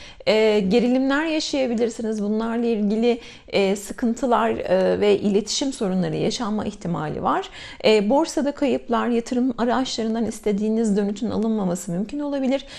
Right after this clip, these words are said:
Sosyal hayatın veya eğlencenin kısıtlanmasından dolayı ruhani olarak daralma söz konusu olabilir. E, gene eski bir aşkın gündeme gelmesi, belki eski bir platonik aşkın,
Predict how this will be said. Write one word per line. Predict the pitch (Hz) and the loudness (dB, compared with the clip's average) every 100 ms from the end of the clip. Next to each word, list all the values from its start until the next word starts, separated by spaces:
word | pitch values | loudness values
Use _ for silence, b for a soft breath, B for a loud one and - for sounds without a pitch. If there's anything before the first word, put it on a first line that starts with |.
| B - | B -2
Sosyal | 294 277 330 | 0 0 0
hayatın | 302 302 285 311 339 | 0 2 0 0 -2
veya | 285 247 | 0 2
eğlencenin | 208 247 233 240 247 247 | 2 2 2 0 0 -2
kısıtlanmasından | - 254 - 240 233 247 294 269 262 269 | -2 -6 -2 -2 -2 -2 -4 -4 -2 0
dolayı | 226 220 254 | 0 0 0
ruhani | 226 247 262 240 320 | 0 0 0 -2 -2
olarak | 285 226 233 269 220 | -2 -2 -2 -4 -4
daralma | 226 220 233 247 | -2 -2 -2 -4
söz | 185 - | -6 -6
konusu | 170 165 156 | -8 -8 -8
olabilir. | 151 151 196 466 B B B B | -6 -6 -6 -6 B B B B
E, | - 220 220 | 0 2 2
gene | 220 339 339 415 - - | 2 2 0 -4 -8 2
eski | - - - 339 | 2 4 2 2
bir | 320 | 2
aşkın | 294 - 302 285 | -2 -6 -6 -4
gündeme | 277 277 277 | -4 -4 -4
gelmesi, | 262 262 247 254 254 | -2 0 -2 -2 -4
belki | 226 240 - | -4 -4 -2
eski | - 226 - 285 | -2 -2 -4 -4
bir | 269 | -4
platonik | - 226 240 262 262 262 | -6 -4 -4 -4 -4 -4
aşkın, | 262 - 226 | -4 -4 -4